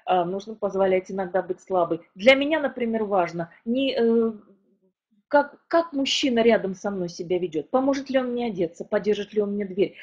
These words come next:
подаст ли он мне руку. Я должна чувствовать, что женщина, неважно, в браке ты, не в браке, сколько лет вы вместе,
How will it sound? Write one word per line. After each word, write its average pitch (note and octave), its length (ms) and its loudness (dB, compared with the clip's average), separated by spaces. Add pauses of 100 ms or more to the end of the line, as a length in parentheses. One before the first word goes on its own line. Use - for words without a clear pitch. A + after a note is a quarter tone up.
(140)
подаст A3+ 380 4
ли A3+ 60 0
он A3 180 -2
мне A3 160 0
руку. A#3+ 360 0 (160)
Я G#3+ 360 2
должна G#3+ 340 0
чувствовать, A3+ 500 -6
что - 220 -10
женщина, E3 540 -8 (180)
неважно, G#3 480 4
в E3 100 -12
браке G3 380 2
ты, A#3 200 -8
не G#3 160 0
в F3+ 100 -6
браке, F3 400 0
сколько - 480 -2
лет A3+ 200 2
вы G#3 160 -2
вместе, G#3 460 -4